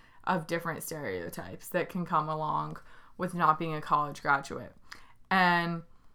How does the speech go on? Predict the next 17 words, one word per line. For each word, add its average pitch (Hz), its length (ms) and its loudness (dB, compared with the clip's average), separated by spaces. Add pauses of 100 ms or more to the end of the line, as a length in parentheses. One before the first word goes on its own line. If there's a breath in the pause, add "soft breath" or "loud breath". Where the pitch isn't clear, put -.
(380)
I 190 120 4
will 240 380 8
say, 160 640 2
when 175 500 -4 (140)
I 175 120 2
first 185 360 0
moved 185 220 -2
to 175 100 -4
Charlotte 160 580 2
and, 175 220 -2
like, 160 340 -4 (320)
hopped 180 400 8
on 165 160 4
the 160 80 -4
dating 175 380 -2
app 147 180 0
scene, 156 540 -6